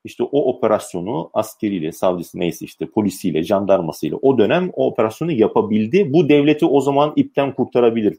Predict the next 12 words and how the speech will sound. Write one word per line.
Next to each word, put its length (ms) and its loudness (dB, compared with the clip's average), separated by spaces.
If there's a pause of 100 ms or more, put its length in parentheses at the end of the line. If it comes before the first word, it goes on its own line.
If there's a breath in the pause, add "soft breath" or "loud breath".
o 120 -4
günü 180 -2
geldiğinde. 540 -2
Çünkü 280 -8
devlet 320 2 (340)
dediğim 200 -2
gibi, 180 0 (500)
e, 180 4 (200)
engel 300 2
olmaya 320 2
çalıştı 380 -2
ama 220 0